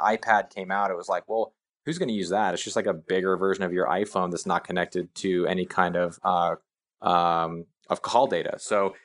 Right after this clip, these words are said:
what are, what are you gonna use it for?" And then, you know, since then, of course, we've seen a million, um, use cases for iPads that we couldn't have imagined. So there are ideas that are ahead of their time sometimes, and there are,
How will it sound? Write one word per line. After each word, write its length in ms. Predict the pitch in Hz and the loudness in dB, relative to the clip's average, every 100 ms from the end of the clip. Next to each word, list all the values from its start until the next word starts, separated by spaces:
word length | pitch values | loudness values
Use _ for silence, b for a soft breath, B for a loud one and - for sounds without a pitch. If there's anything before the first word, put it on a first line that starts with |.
| B | B
what 140 | 117 123 | 0 2
are, 60 | 127 | 2
what 100 | 139 | 0
are 40 | |
you 40 | |
gonna 120 | 101 92 | 0 -2
use 180 | 120 | -2
it 100 | 110 | -4
for?" 240 | - 92 87 | -4 -2 0
And 100 | 107 | 0
then, 200 | 120 - | -2 -4
you 120 | 117 | -2
know, 40 | 107 | -2
since 280 | - 170 131 | 0 -2 -2
then, 80 | |
of 80 | 104 | -4
course, 240 | - 107 104 | -2 -2 -2
we've 100 | - | -2
seen 160 | 101 | -2
a 60 | 92 | -2
million, 720 | 95 110 123 120 110 101 95 - _ _ | 0 0 2 4 4 2 0 -8 _ _
um, 560 | - 98 92 90 87 90 95 | 2 6 6 4 0 -6 -4
use 200 | 107 - | -6 -2
cases 380 | 107 95 95 | -4 -2 -6
for 160 | - 95 | -4 -2
iPads 580 | 90 90 92 90 85 80 | -2 -2 -2 -2 -2 -4
that 120 | 92 | -4
we 160 | 92 90 | -4 -6
couldn't 220 | - 110 95 | -4 -2 0
have 100 | 90 | -2
imagined. 480 | 85 85 82 - - | -2 -4 -4 -10 -20
So 400 | - 98 92 87 b b _ - | -4 0 2 0 b b _ 2
there 160 | 117 | 4
are 180 | 123 123 | 4 2
ideas 500 | 110 98 131 143 123 | -2 -4 -2 -2 -2
that 100 | 110 | -2
are 100 | 101 | -2
ahead 300 | 95 92 101 | -2 -2 -4
of 80 | 98 | -2
their 100 | 95 | -6
time 320 | - 92 104 | -6 -6 -6
sometimes, 560 | - 127 127 127 139 107 | -10 -6 -2 -2 -2 -2
and 100 | 98 | 0
there 280 | 95 92 | 2 2
are, 400 | - 92 90 87 | 2 2 2 -2